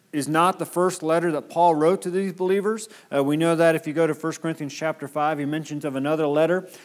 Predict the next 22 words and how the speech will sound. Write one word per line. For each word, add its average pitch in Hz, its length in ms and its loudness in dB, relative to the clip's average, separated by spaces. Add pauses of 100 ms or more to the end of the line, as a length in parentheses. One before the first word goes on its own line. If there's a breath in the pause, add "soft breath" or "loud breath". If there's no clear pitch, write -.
(140)
Um, 139 240 -2
so 139 100 -8
we 180 140 2
don't 196 220 2
have 165 340 0
everything 160 400 0
he 143 140 -4
wrote 170 300 4
to 147 100 -6
them, 131 240 -2 (300 loud breath)
but 139 120 -2
God 170 400 6
has 147 300 -4
given 156 480 0
us 147 200 0
this 175 280 2
particular 170 520 -4
letter 147 300 0
to 139 140 -8
learn 151 320 -2
from 127 280 -4
it. 120 120 -8